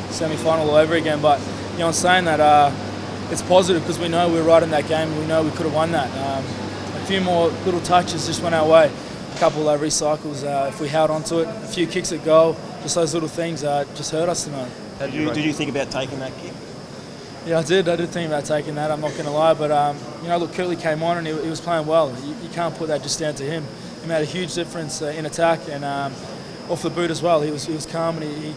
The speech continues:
Speaker 1: kicked some, some nice ones earlier on. It was, you know, it was unfortunate that he just slipped there.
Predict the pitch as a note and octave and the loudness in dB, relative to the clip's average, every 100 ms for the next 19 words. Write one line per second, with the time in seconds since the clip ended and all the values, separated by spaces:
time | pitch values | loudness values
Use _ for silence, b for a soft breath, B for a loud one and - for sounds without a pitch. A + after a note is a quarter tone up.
0 | - F#3 - D#3 D3+ D#3+ - D#3 D#3 D#3+ | -8 -8 -6 -8 -10 -10 -8 -6 -2 -2
1 | E3 C#3+ D#3 D#3 D3 D#3+ C#3 C3 C3+ - | -4 -4 -2 0 2 0 -2 -6 -10 -10
2 | - - - C#3 D#3+ D#3 D#3 - E3 D#3+ | -12 -14 -10 -4 -2 -2 -4 -2 -2 -2
3 | D#3+ D3 D3 - E3+ E3+ D3+ C#3+ C3+ | -2 -4 -4 -4 -4 -4 -2 -2 -4